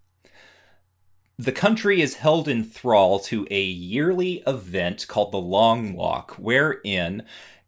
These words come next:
a group of young high school-aged boys embark upon what is ostensibly a walk, I think what is supposed to be a lo-,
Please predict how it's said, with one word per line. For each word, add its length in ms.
a 680
group 540
of 560
young 480
high 240
school-aged 1000
boys 720
embark 460
upon 440
what 160
is 140
ostensibly 1000
a 160
walk, 640
I 100
think 440
what 160
is 100
supposed 300
to 60
be 100
a 60
lo-, 320